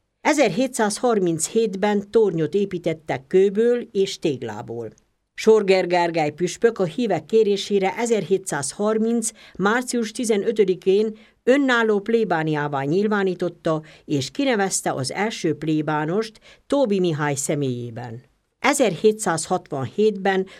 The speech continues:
a Szent Kereszt és a Szent Család tiszteletére Balló Ferenc kanonok úr áldotta meg. Ezerhétszáznegyvenegyben vásároltak egy harangot is, a második templomnak mára csak az alapköve van meg,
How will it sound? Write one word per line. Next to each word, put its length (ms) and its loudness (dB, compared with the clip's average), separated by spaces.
a 80 -10
Szent 380 0
Kereszt 560 -2
és 280 4
a 120 -4
Szent 300 0
Család 460 -2
tiszteletére 920 -2
Balló 320 0
Ferenc 520 -4
kanonok 480 0
úr 180 -4
áldotta 600 -6
meg. 220 -6
Ezerhétszáznegyvenegyben 1600 0
vásároltak 800 -2
egy 140 -10
harangot 560 -4
is, 240 -4
a 100 0
második 500 2
templomnak 640 -4
mára 440 0
csak 200 0
az 140 -2
alapköve 640 -2
van 200 -2
meg, 320 -2